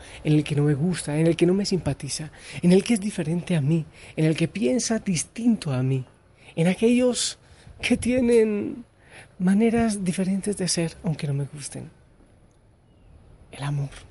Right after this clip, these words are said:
El amor es la base. Dios es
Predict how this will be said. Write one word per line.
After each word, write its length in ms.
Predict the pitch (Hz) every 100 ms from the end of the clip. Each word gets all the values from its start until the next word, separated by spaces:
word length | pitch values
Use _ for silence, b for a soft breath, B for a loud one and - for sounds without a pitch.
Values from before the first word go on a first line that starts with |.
| - - - - b b _
El 180 | - 151
amor 380 | 139 147 147 127
es 80 | 123
la 100 | 127
base. 360 | 131 - - - B B B
Dios 480 | 135 160 185 180 -
es 400 | - 185 214 -